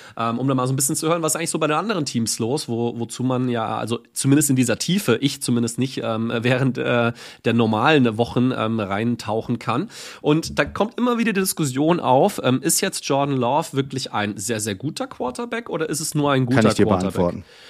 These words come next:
Speaker 1: Ja, ich auch. Für mich ist es kein sehr, sehr guter, ist nur ein guter, ne?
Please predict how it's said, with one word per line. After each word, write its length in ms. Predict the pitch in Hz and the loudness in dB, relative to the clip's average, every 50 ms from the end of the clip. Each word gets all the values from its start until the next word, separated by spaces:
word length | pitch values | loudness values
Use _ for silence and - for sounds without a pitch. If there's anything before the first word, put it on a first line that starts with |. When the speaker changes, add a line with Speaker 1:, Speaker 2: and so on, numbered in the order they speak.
| - - - - | -20 -8 -2 2
Speaker 1:
Ja, 120 | 139 156 | 2 2
ich 160 | 185 - - | 2 2 4
auch. 260 | - 226 214 196 - - | 4 6 6 4 4 4
Für 100 | - - | 4 4
mich 180 | 160 202 - | 4 4 4
ist 60 | 190 165 | 2 0
es 100 | 156 - | 0 0
kein 220 | - 202 233 208 | 0 0 0 0
sehr, 160 | 139 135 131 | 2 2 2
sehr 160 | 120 135 127 | 2 2 0
guter, 260 | 131 139 147 151 208 185 | 0 0 0 0 2 2
ist 140 | 180 - | 2 2
nur 140 | 196 190 196 | 4 4 4
ein 60 | 185 | 4
guter, 360 | 160 190 240 240 - 117 101 104 | 4 2 2 4 2 2 2 2
ne? 180 | 120 170 277 | 0 0 0